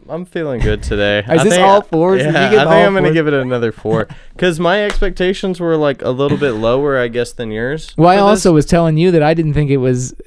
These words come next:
Speaker 2: it broke through for me. So that
Speaker 1: Right,
Speaker 2: probably
Speaker 1: and I
Speaker 2: impacted in
Speaker 1: kinda
Speaker 2: some way.
Speaker 1: saw this one. It was the last one out of these three I saw. I s-, went and saw it last night. And for some reason, the way the trailer was edited to me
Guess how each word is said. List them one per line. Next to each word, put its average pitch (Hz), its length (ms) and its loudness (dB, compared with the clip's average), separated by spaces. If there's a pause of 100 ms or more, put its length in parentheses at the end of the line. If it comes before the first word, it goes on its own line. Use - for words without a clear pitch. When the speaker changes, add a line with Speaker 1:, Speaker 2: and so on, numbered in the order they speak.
Speaker 2:
it - 480 -6
broke 143 240 2
through 185 220 2
for 123 180 -6
me. 90 200 -6
So - 140 -2
that 135 140 2
Speaker 1:
Right, - 140 4
Speaker 2:
probably 127 240 2
Speaker 1:
and 151 180 0
I 156 80 0
Speaker 2:
impacted 180 60 -4
in 208 120 -8
Speaker 1:
kinda 208 180 -2
Speaker 2:
some - 60 -8
way. - 40 -10
Speaker 1:
saw 180 180 -2
this 156 300 -6
one. 160 360 -6
It 131 140 -4
was 147 180 -6
the 143 100 -6
last 120 380 -6
one 127 220 -8
out 113 160 -8
of 104 80 -12
these 104 180 -12
three 110 300 -8
I 92 80 -6
saw. 117 340 -4
I 107 40 -4
s-, - 140 -10
went 113 180 -10
and 92 80 -14
saw 110 200 -6
it 90 40 -6
last 98 280 -8
night. 107 240 -8 (420)
And 131 340 -6
for 147 140 -8
some 190 220 -6
reason, 208 540 -6
the 135 220 -4
way 127 240 -4
the 165 140 -8
trailer 147 400 -8
was 113 260 -14
edited 104 440 -10
to - 120 -16
me 110 460 -10